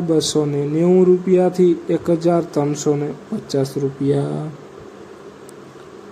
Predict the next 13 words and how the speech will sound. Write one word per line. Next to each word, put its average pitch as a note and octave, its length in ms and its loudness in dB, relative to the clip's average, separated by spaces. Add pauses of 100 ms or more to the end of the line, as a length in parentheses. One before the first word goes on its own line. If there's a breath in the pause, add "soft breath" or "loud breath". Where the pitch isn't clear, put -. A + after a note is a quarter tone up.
(640)
ખેડૂત D#3+ 380 -2
મિત્રો, D#3 280 0 (540)
આ D#3 120 2
હતા D3+ 280 0
આજના D3 380 -2 (200)
તુવેરના D3 540 2 (460)
બજાર C#3 440 0
ભાવ. C#3 160 -4 (720 loud breath)
વીડિયોને C#3+ 540 4
શેર D#3 280 2
કરવાનું D3 440 0 (260)
ભૂલશો C3+ 460 0
નહીં, C3 200 -8